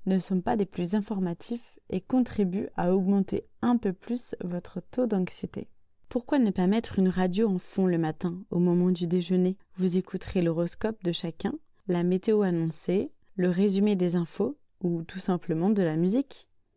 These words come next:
Si vous aimez regarder une courte émission matinale, commentez le contenu si vous avez des enfants en bas âge qui regardent avec vous. Par exemple, « Oh, ils annoncent qu'il va faire froid aujourd'hui. On va mettre ton manteau bleu ce matin. » S'il est plus grand,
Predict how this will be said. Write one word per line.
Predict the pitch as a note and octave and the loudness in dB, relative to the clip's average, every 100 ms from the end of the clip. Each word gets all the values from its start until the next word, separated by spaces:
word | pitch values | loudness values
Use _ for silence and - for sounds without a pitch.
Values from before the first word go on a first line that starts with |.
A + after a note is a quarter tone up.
| _ | _
Si | - - | -18 -4
vous | F#3+ F#3 F#3 | -2 0 2
aimez | A3 A3 | 4 4
regarder | G3+ G3+ G#3 G#3 G#3 | 2 2 0 0 2
une | F#3 F3+ | 0 0
courte | - B3 - | -6 -6 0
émission | G3+ G#3 - F3+ | 2 2 0 -2
matinale, | E3+ - - F3+ G#3 A#3 G#3 - - | -2 -4 -4 -2 -2 -4 -6 -14 -4
commentez | C#4+ A#3+ G3 B3+ | 0 2 2 0
le | A3 | 0
contenu | G3 F#3 F3+ - G#3+ C4+ _ | 0 0 -2 0 -2 -2 _
si | - - | -10 -8
vous | E3+ E3+ | -6 -2
avez | F#3 F#3+ G#3 | 0 0 0
des | F3+ | 0
enfants | F3+ F3 - G#3+ | 0 -2 -2 -2
en | |
bas | F3 E3 D#3+ | 0 -2 0
âge | F#3 G#3+ G#3+ A3 - | 0 0 -4 -8 -14
qui | - F#3+ | -4 -2
regardent | E3+ F3 G#3 G#3+ F#3 | 0 0 0 0 0
avec | E3+ D#3 | 0 -4
vous. | - - - - _ - | -8 -14 -16 -20 _ -6
Par | F3 E3 | -4 -2
exemple, « | E3 E3 F#3+ A3 - - - _ - - | -4 0 2 2 -2 -12 -20 _ -20 -2
Oh, | C#4+ D#4 | 2 4
ils | A#3+ G3 | 2 4
annoncent | A3 G#3+ A#3 - | 4 4 2 0
qu'il | G#3+ | -2
va | F#3+ G3 | 0 0
faire | G#3 G#3+ | 0 -2
froid | - - A3+ | -4 -2 2
aujourd'hui. | A3 G3+ G3+ G3 G3+ - _ - | 4 2 0 0 -2 -2 _ -6
On | F#3+ G3 | 0 2
va | G3 | 4
mettre | G3 G#3 - - | 4 2 -2 -4
ton | - | 2
manteau | G3+ G3+ - G#3 | 4 4 0 -2
bleu | A#3 C#4+ | 2 2
ce | - F#3+ | 2 0
matin. » | F3+ F3 E3 - | 0 0 -6 -10
S'il | - - - F3+ | -16 -6 -2 0
est | F3+ | 0
plus | - F3 | -2 -2
grand, | E3+ E3 A3+ | 0 0 0